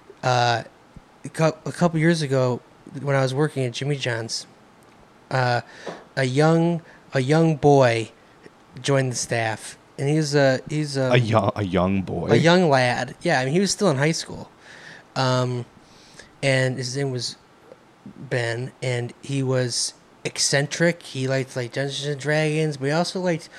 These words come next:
Speaker 1: like, the same kind of music I liked, and he was, he, he was, he was, had a big personality, and he kinda was a troublemaker a little bit. But he, he, like, glommed on to me. I was older,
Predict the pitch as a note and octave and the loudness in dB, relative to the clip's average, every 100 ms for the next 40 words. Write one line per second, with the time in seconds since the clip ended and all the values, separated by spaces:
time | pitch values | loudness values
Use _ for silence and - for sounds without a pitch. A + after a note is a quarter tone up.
0 | - - - C3 B2+ - - - - - | -18 -18 -6 -2 0 -2 -14 -16 -8 -2
1 | D3 C#3 B2 C3+ F3+ F3 F3 F3 E3+ E3+ | -2 0 0 0 0 0 0 0 2 2
2 | E3+ E3 C3+ B2 - - - D#3 D3 C3 | 2 0 -4 -6 -10 -12 0 2 2 0
3 | C#3+ C#3+ C3+ A#2+ - _ - - - D#3+ | -2 0 0 -2 -18 _ -14 -10 -2 2
4 | E3+ C3 D#3 E3 D#3 C3 B2+ B2+ A2 C#3 | 2 2 0 2 2 2 0 0 0 -2
5 | B2+ B2+ A#2+ - A2+ A2 A#2 A#2 - - | -2 -6 -4 -4 -6 -6 -8 -10 -14 -18
6 | - C3 B2+ D3+ C3+ A#2 - C#3 A#2 A#2 | -6 -4 0 2 2 0 0 2 2 -2
7 | G#2+ A#2 A#2 A#2 A#2+ B2 - - - C#3+ | -6 -8 -6 -8 -8 -10 -14 -20 -6 -2
8 | C#3+ C3+ - D3 C#3+ C3 B2 C#3 C#3 D3+ | 0 -2 -4 -2 0 0 -2 -2 2 6
9 | E3 D3+ B2 A#2 B2+ B2+ A#2+ B2 B2 A#2+ | 8 6 2 -2 -4 -4 -2 -4 -2 -4